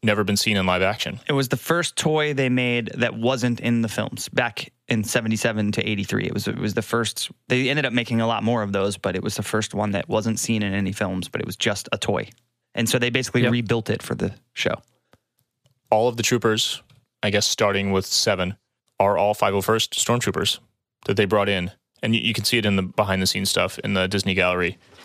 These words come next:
Speaker 1: They didn't tell them what they were doing. They just showed up and they were like, "Holy shit, we're gonna be in Star Wars."
Speaker 2: It's so awesome.
Speaker 1: R A seven, the Imperial spy droid, serving drinks in the cantina,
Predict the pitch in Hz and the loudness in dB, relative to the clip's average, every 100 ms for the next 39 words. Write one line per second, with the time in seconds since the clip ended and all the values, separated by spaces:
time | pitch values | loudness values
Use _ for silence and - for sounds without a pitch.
0 | - 123 104 92 - 98 95 101 98 92 | -2 0 0 0 2 2 4 2 2 2
1 | 92 95 95 98 104 98 - 104 95 95 | 2 2 0 0 0 0 2 2 2 2
2 | 95 95 92 92 90 90 - 107 107 107 | 0 0 2 2 2 -2 0 2 2 2
3 | 104 - - 113 - 113 117 113 104 98 | 2 2 0 0 -2 0 2 2 0 -2
4 | - 110 95 87 95 - 127 120 107 131 | 0 0 0 -2 -2 -2 0 0 0 0
5 | 107 113 110 120 117 - _ _ _ _ | 0 -2 0 -2 -2 -8 _ _ _ _
6 | _ _ _ _ 120 135 131 127 143 127 | _ _ _ _ 2 4 2 2 2 2
7 | 104 120 - _ 110 98 117 107 104 - | 0 -2 -6 _ -2 0 2 4 2 2
8 | 104 104 101 90 98 110 _ - - 110 | 2 2 2 2 0 -6 _ -4 0 2
9 | 107 104 101 98 104 98 98 101 104 95 | 2 2 2 2 0 0 0 0 0 0
10 | 117 | -2